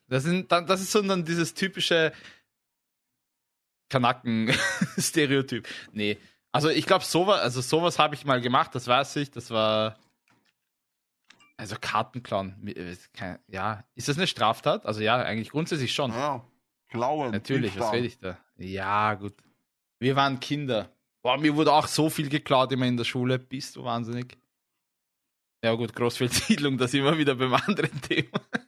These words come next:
Speaker 1: Nee. Aber, aber, aber, aber hast du irgendwas, wo du, wo du weißt,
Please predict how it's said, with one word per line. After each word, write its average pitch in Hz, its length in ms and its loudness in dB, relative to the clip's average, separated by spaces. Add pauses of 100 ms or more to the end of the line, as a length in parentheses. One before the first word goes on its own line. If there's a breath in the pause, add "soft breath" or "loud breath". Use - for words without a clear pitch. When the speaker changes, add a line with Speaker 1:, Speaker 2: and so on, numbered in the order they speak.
(1600 loud breath)
Speaker 1:
Nee. 113 280 -8 (400)
Aber, 127 180 6
aber, 143 160 4
aber, 156 140 6
aber 147 440 2
hast 139 280 -2
du 196 40 0
irgendwas, 131 400 2
wo 123 120 -2
du, 117 280 -2
wo 120 100 -6
du 117 180 -4
weißt, 113 520 0